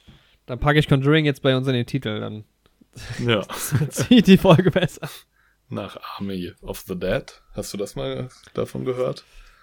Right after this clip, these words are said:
Speaker 1: Äh, ja, ich hab davon gehört, weil Ina ganz viel irgendwie sich dazu reingezogen, also den Film geguckt und fand das irgendwie ein interessantes Thema.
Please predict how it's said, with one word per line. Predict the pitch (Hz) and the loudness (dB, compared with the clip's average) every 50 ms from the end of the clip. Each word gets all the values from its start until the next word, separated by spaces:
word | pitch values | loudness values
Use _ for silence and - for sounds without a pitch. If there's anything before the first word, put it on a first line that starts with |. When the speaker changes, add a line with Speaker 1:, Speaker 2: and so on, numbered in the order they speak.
| _ _ _ _ - | _ _ _ _ -2
Speaker 1:
Äh, | 143 131 131 131 131 127 | 0 2 4 4 4 4
ja, | 127 131 151 | 4 4 2
ich | 175 | 2
hab | 165 | 0
davon | 160 151 175 170 | -2 -2 0 2
gehört, | 156 147 156 175 196 208 202 | 4 4 4 4 4 2 2
weil | 160 143 143 139 135 135 135 139 | 2 4 4 4 4 2 0 -2
Ina | 160 175 180 156 135 | 0 2 2 2 2
ganz | 123 120 120 - | 0 -2 -4 -6
viel | - - 127 123 120 117 113 113 - _ _ _ _ _ _ _ - 247 - _ _ _ | -6 -2 0 0 0 0 0 -2 -6 _ _ _ _ _ _ _ -20 -20 -20 _ _ _
irgendwie | - 123 110 110 110 107 | -12 -10 -8 -8 -8 -8
sich | 107 107 104 | -8 -8 -8
dazu | - 117 - - | -8 -8 -8 -8
reingezogen, | 117 120 113 110 110 110 - 120 113 110 | -8 -6 -6 -6 -6 -6 -6 -6 -4 -2
also | 113 113 | -2 0
den | 110 110 | 0 0
Film | 101 - 135 131 | 0 0 0 2
geguckt | 127 120 127 127 127 - | 2 2 0 0 -2 -4
und | 120 113 107 | -12 -12 -12
fand | - 123 117 | -10 -12 -12
das | 113 - - | -12 -12 -12
irgendwie | 120 113 110 | -10 -8 -8
ein | 104 98 _ - - - - - | -10 -12 _ -16 -14 -14 -12 -12
interessantes | 135 120 120 110 - 113 107 107 - | -12 -12 -10 -6 -6 -6 -6 -6 -6
Thema. | - 113 110 110 110 110 110 | -6 -4 -4 -2 -2 -4 -6